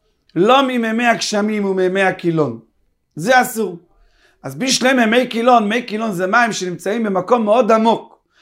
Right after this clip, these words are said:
אז היא כטרחה יתרה, לשאוב את המים. אלא מי גשמים, מה היא טרחה איקר? אמר רבי אלוהי, אמר רבי יוחנן, "גזירה מי גשמים, אטו מי קילון." כאן בדברי רבי יוחנן האלו יש גזירה גדולה.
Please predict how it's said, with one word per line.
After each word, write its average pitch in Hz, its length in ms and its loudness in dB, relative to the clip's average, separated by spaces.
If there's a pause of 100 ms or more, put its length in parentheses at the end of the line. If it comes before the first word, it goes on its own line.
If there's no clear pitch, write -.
(160)
אז 170 180 -8
היא 277 100 -8
כטרחה 247 580 0
יתרה, 269 440 2 (560)
לשאוב 254 360 0
את 262 140 -2
המים. 233 360 0 (360)
אלא 180 180 0
מי 233 140 -2
גשמים, 254 360 0
מה 254 60 2
היא 285 160 0
טרחה 294 260 -2
איקר? 294 340 -4 (1400)
אמר 233 260 4
רבי 226 220 4
אלוהי, 233 260 0
אמר 220 180 -4
רבי 202 140 -2
יוחנן, 233 340 -4
"גזירה 208 400 0
מי 233 180 -2
גשמים, 226 480 -6
אטו 226 300 -2
מי 190 200 -2
קילון." 156 400 -6 (400)
כאן 240 220 2
בדברי 226 400 -2
רבי 233 200 0
יוחנן 233 380 -4
האלו 240 300 0
יש 208 120 0
גזירה 208 420 0
גדולה. 247 440 -2